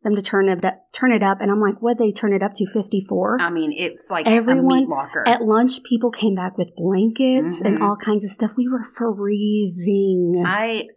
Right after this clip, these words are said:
Speaker 2: had a ridiculous sweatshirt with a duck holding a butcher knife in its mouth, and it just says "murder" on the bottom
Speaker 1: Everyone
Speaker 2: of it.
Speaker 1: loved it. Everyone loved it.
Speaker 2: And I put it on over my black
Speaker 1: <laughs>
Speaker 2: dress that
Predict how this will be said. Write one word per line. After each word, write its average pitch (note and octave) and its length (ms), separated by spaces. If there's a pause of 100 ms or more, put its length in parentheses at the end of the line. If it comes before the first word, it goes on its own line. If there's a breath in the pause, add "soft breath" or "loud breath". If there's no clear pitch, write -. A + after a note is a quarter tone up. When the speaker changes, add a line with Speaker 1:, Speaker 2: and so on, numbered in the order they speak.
Speaker 2:
had G3+ 180
a G3 180 (200)
ridiculous G3 760
sweatshirt G#3 360 (140)
with F3+ 100
a E3 120
duck G#3+ 340
holding F#3+ 260
a D#3+ 40
butcher G3 260
knife E3 220
in D3+ 100
its D3 160
mouth, D3 360 (360 soft breath)
and - 140
it F3 120
just F3+ 220
says F3+ 320
"murder" F3 440
on E3 100
the D#3+ 80
bottom A#3+ 200
Speaker 1:
Everyone C#4 280
Speaker 2:
of - 40
it. G#3 60
Speaker 1:
loved F#3+ 400
it. F3+ 340
Everyone G3+ 360
loved F3 280
it. F3+ 80
Speaker 2:
And D#3+ 100
I E3 80
put A3+ 180
it A3 80
on G3+ 180 (100)
over A#3+ 280
my A3+ 180 (240)
black F#3+ 380
Speaker 1:
<laughs> - 80
Speaker 2:
dress B3+ 420
that G#3 200